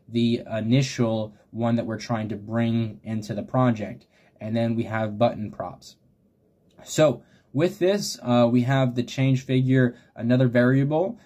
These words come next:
that's related to a div. And we can see that if we look at this, it also has an I D of template so that we can refer to what we're actually trying to change.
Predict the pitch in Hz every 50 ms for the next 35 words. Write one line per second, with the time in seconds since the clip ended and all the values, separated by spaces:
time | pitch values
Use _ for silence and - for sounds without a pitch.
0 | - _ - 120 120 - - - - 127 127 120 120 120 127 127 120 - - 120
1 | 113 107 110 117 123 139 165 190 202 202 - - - 123 120 120 117 117 117 117
2 | 120 120 127 120 - - - 127 127 123 120 117 117 117 113 - - - 117 120
3 | 123 120 117 117 95 113 123 143 143 - 147 135 - 160 160 139 - 110 104 -
4 | - _ 123 120 123 123 - 131 120 123 131 123 117 117 117 117 117 107 110 110
5 | 113 117 - 110 104 - - - 127 127 131 - 185 190 190 - - - _ _
6 | - - - 127 123 123 120 131 123 123 131 117 117 117 - - 135 131 127 123
7 | 127 - - 117 117 110 120 113 120 113 113 113 - - 113 - - - 107 104
8 | 104 104 - - - 147 139 127 101 95 - - -